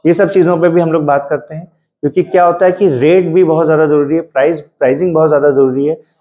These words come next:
अब जैसे slurry का rate for example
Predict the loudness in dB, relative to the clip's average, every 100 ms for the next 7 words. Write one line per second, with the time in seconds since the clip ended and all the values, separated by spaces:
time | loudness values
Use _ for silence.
0 | _ -4 -2 -2 -8 -20 _ -4 0 2
1 | 0 -2 -2 0 2 2 2 0 -2 0
2 | 0 -2 -2 -2 -2